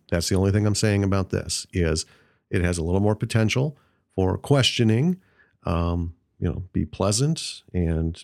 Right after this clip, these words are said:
be, uh, accommodating, and go ahead and give them that discount too, and it, 'cause it all works in your favor.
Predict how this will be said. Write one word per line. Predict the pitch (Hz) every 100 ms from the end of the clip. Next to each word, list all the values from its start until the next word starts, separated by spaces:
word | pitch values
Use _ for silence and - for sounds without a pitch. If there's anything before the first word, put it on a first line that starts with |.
| -
be, | 87 85 82 82 -
uh, | 82 -
accommodating, | - 120 120 127 135 170 147 _ -
and | 78
go | 90
ahead | 92
and | 92
give | 92
them | 104 123
that | 117 104
discount | 113 - 110 98
too, | - 117 147 -
and | 90
it, | 85
'cause | 98
it | 98
all | 104 110
works | 104 98 92
in |
your | 92
favor. | 85 87 80 -